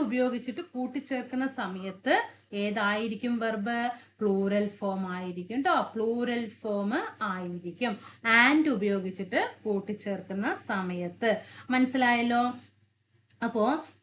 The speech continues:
ഇവിടെ അമിത, അമിത and വൈശാഖ്, അമിത and, അമിത and വൈശാഖ്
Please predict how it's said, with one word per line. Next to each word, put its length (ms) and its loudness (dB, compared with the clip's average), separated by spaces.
ഇവിടെ 320 4
അമിത, 480 6
അമിത 320 4
and 360 -2
വൈശാഖ്, 1000 -2
അമിത 320 -4
and, 220 -2
അമിത 300 10
and 240 0
വൈശാഖ് 840 -2